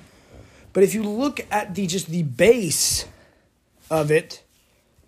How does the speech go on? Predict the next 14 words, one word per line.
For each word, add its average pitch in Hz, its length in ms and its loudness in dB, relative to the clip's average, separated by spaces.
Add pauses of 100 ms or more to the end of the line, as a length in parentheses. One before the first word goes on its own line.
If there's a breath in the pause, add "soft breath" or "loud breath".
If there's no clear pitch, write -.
(520)
you 180 200 2
can 220 160 0
see 220 200 -2
Peyton 190 380 0
Manning, 175 260 0
Tom 170 240 2
Brady, 156 160 2
those 185 220 4
guys. 123 260 -2
I - 140 4
don't 254 260 0
see 220 180 -2
Tony 139 280 -4
Romo. 90 240 -12